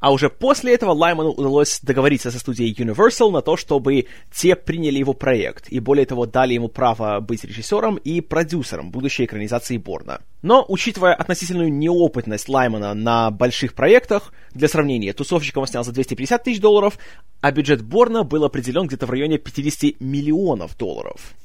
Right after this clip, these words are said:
К нему в пару приставили двух продюсеров: Патрика Краули и Ричарда Гладштейна. А, первый был известен такими работами, как, э, «Робокоп два и три», а также «Легенды осени». А Гладштейн только-только закончил работать для Miramax на,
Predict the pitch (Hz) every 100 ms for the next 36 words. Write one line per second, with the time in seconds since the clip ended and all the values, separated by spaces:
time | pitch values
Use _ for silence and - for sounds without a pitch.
0 | - - - 226 330 294 - 226 240 202
1 | 180 190 196 180 135 202 - 147 120 95
2 | 73 - - - - 160 135 127 - 190
3 | 240 226 220 170 190 - 127 147 165 131
4 | 120 156 - - 104 67 60 50 - -
5 | - - - - 123 120 - 220 262 208
6 | 202 202 151 180 147 165 - 160 147 151
7 | 147 131 147 135 123 - 135 - 123 120
8 | 117 120 113 120 131 156 127 95 113 131
9 | - 101 160 208 247 220 - - 170 190
10 | 151 170 170 127 123 143 135 135 110 -
11 | 73 60 57 - - - 135 135 117 123
12 | 127 - 226 254 254 240 - - 202 202
13 | 147 185 147 135 147 - 123 131 175 160
14 | - - 127 113 113 110 180 - 123